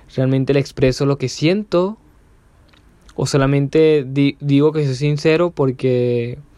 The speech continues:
porque esa sin-, sin-, la sinceridad viene de, del ego? Esa sinceridad que estás haciendo con la otra persona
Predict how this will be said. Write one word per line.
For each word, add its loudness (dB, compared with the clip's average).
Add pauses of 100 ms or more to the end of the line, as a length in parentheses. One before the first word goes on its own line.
(1900)
porque 2
esa -2
sin-, -2
sin-, -4
la 0
sinceridad 2
viene 0
de, 2
del 2
ego? -2
Esa -2
sinceridad 2
que -4
estás -4
haciendo -2
con -2
la 0
otra -2
persona -4